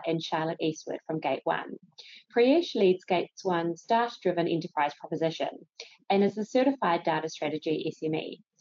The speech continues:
He has more than twelve years' experience delivering data-driven strategic advice and multi-million dollar transformations for clients across industries. Charlotte is a manager within the People and Change team at Gate One. With a background in psychology, Charlotte is passionate about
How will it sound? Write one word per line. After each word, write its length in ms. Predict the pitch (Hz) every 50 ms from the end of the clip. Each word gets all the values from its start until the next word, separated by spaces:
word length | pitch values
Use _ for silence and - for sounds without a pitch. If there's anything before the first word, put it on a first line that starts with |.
| _ - - _ -
He 140 | 226 214
has 160 | 196 190 190 214
more 160 | 202 202 196
than 140 | 202 208 202
twelve 340 | - - 226 233 262 269 262
years' 180 | 214 185 185
experience 640 | 180 - - - - 160 156 156 156 156 156 - - -
delivering 380 | - 165 156 151 160 160 160
data-driven 640 | 160 160 151 156 156 160 - 160 156 156 156 156 156
strategic 500 | 151 - - - - 180 170 - 160 -
advice 560 | - 160 - - - - - - - - - - -
and 140 | 170 165 165
multi-million 520 | 156 156 156 - 170 156 147 147 147 147 143
dollar 220 | 147 147 151 151 151
transformations 800 | - 156 151 - - - 170 165 156 147 147 - 151 151 147 -
for 100 | - 165 - -
clients 400 | 170 156 143 143 - - - -
across 240 | - - 147 151 - -
industries. 720 | 170 160 156 156 - - - - - 190 - - - - _ _ _ _ - - - - - - - - - _ _
Charlotte 520 | - - - 226 208 226 285 392 - - -
is 100 | 208 -
a 60 | 202
manager 480 | 190 180 175 180 180 175 - 175 170
within 220 | 170 170 170 165 165
the 100 | 165 170
People 260 | - 180 175 - 170
and 140 | 165 165 165
Change 380 | - - 170 165 160 151 - -
team 180 | - 160 147
at 120 | 143 - -
Gate 180 | 147 143 - - -
One. 320 | - - - - - - - _ - - - _ -
With 120 | 185 175 185
a 40 |
background 480 | 180 - 196 - - - 240 247 247 240
in 100 | 214 202
psychology, 840 | - 180 175 - - - 151 147 147 - - 143 139 151 160 - _
Charlotte 380 | - - - 175 170 180 180 180
is 100 | 185 -
passionate 380 | - 233 240 - - 214 202
about 220 | 190 - 165 165